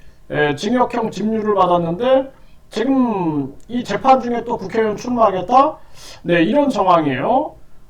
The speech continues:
그런데 이 그동안 국회의원뿐만 아니라 뭐 대통령 이런 선거, 또 심지어는 지방선거까지 출마해가지고 지금 여기 보게 되면은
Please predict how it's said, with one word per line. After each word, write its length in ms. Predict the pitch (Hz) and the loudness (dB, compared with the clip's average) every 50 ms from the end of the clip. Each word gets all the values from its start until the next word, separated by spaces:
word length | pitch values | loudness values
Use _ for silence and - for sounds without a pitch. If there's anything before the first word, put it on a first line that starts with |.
| - | -8
그런데 440 | - 330 339 349 330 320 285 294 285 | -2 0 4 6 6 6 6 6 4
이 220 | 226 247 285 285 - | 2 2 0 0 0
그동안 460 | 233 240 302 294 302 302 302 277 - | -2 -2 -2 2 4 4 4 4 2
국회의원뿐만 1900 | 214 214 - - 294 294 294 285 277 277 269 269 269 262 262 262 262 254 254 254 247 247 247 247 240 240 240 240 214 190 170 - - 254 269 269 269 269 247 | -2 -6 -4 -4 -4 0 4 4 6 6 8 8 8 8 8 8 6 4 4 4 4 4 4 2 2 0 -2 -4 -6 -6 -6 -8 -8 -4 2 4 4 6 6
아니라 340 | 226 220 220 247 262 240 | 4 4 4 4 4 4
뭐 280 | 233 220 226 233 226 156 | 4 2 0 -2 -2 -2
대통령 800 | 156 180 196 196 240 247 247 240 208 185 196 233 269 302 330 302 | -2 -2 -2 -2 -2 -4 -2 0 0 2 2 2 0 0 -2 -6
이런 320 | 226 208 240 254 254 254 240 | -6 -2 0 0 0 0 0
선거, 480 | - - 254 240 240 202 185 175 - - | -2 -2 -2 -2 0 0 -2 -2 -2 -6
또 300 | - 262 262 254 240 220 | -4 -2 -2 0 0 -2
심지어는 480 | - - 254 254 254 254 247 247 247 | -4 -4 -4 -4 -2 -2 -2 -2 -4
지방선거까지 960 | - - - - - 277 277 277 262 247 247 247 240 233 226 233 226 214 - | -4 -6 -8 -2 2 2 4 4 2 0 0 0 0 0 0 0 -2 -2 -4
출마해가지고 1300 | - - 269 269 262 247 240 226 214 208 190 180 180 175 180 196 214 233 214 196 220 - - - - - - - - - - - - - | -8 -8 -4 -4 0 2 2 2 2 2 0 -2 -2 -4 -4 -6 -6 -4 -2 -2 0 0 -2 -4 -6 -8 -14 -18 -20 -18 -20 -18 -18 -14
지금 240 | - 277 269 311 294 | -10 -4 0 2 4
여기 220 | 262 254 - - | 4 4 4 4
보게 240 | 208 220 226 247 233 | 2 2 2 2 2
되면은 580 | 240 233 226 233 233 254 277 277 254 - - | 0 -2 -2 -2 0 0 0 0 0 -2 -6